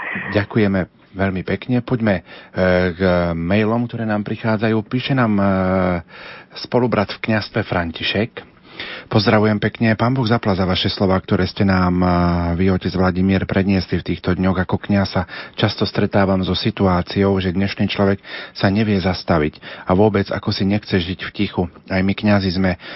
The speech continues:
sa počas tohto adventu snažili hovoriť o tichu ako dáre a tajomstve. Vieme, že Kristus sa rodí do ticha. V dnešnej dobe by bolo potrebné viac hovoriť o tomto tajomstve ticha. Vieme, že ticho lieči. Dnešní ľudia nechcú žiť tichu.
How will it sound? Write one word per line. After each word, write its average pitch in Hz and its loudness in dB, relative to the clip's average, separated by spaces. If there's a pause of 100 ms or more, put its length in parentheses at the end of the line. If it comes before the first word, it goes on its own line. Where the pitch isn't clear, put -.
(120)
sa - 0
počas 104 0
tohto - -2
adventu 95 2
snažili 98 0
hovoriť 95 0
o - 2
tichu - -4
ako 90 0 (320)
dáre 101 4
a 92 2
tajomstve. 92 0 (320)
Vieme, 101 2
že 92 -2
Kristus 101 -2
sa 90 4
rodí 98 2
do 92 0
ticha. 87 -4 (240)
V 92 -4
dnešnej 95 0
dobe 90 2
by 90 2
bolo 92 2
potrebné 92 0
viac 95 0
hovoriť 90 0
o 82 -6
tomto 87 -2
tajomstve 87 -2
ticha. - -4 (560)
Vieme, 98 4
že 90 -2
ticho 95 -2
lieči. 98 2
Dnešní 90 -2
ľudia 90 2
nechcú 98 0
žiť 87 0
tichu. 87 -4